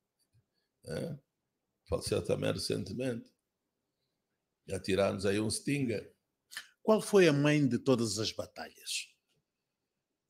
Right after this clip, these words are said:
Speaker 1: Olha.
Speaker 2: Aquela que eu considero ter sido a mãe de todas as batalhas.
Speaker 1: Olha, se tivesse ocorrido, se,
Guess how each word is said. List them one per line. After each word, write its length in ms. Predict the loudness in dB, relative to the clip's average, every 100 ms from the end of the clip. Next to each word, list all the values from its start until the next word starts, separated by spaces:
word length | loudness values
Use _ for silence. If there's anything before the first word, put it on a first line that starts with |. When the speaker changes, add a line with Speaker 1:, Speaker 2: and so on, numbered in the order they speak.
| -20 -4
Speaker 1:
Olha. 80 | 2
Speaker 2:
Aquela 200 | 4 4
que 120 | 0
eu 40 |
considero 500 | 0 0 2 2 0 -4
ter 160 | -2 0
sido 240 | 0 -2
a 40 | -2
mãe 240 | -2 -2
de 100 | -4
todas 280 | -4 -4 -4
as 120 | -10
batalhas. 520 | -10 -14 -14 -16 -18 0
Speaker 1:
Olha, 340 | 4 4 2 -4 -16 _ _ _ _ _ _ _ _ _ _ _ _ _ _ _ _ _ _ -10
se 220 | -8 -2
tivesse 520 | 0 6 6 8 4 0 -4 -2
ocorrido, 840 | 0 2 4 6 6 4 2 -2
se, 580 | -4 -2 2 2 0 -4